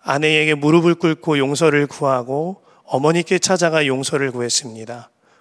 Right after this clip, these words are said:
뿐만 아니라 사람들을 찾아다니며 용서를 구하는 회개가 제 안에 첫 번째 변화였어요. 그리고 또한 변화된 한 가지가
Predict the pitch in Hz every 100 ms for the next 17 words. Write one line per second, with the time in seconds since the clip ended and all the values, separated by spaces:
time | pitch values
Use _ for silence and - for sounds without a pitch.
0 | - 170 170 151 143 143 - 190 190 175
1 | 165 160 180 180 170 156 147 135 135 147
2 | 123 - - - 135 135 131 147 143 127
3 | 123 131 143 180 160 131 143 185 - _
4 | _ - - 120 120 117 - 190 - 214
5 | - 160 123 _ _ - 123 131 123 110
6 | 107 - - - _ _ _ _ _ _
7 | - _ - - - 160 170 202 196 190
8 | 160 151 175 165 165 170 165 196 185 156
9 | 143 135 151 131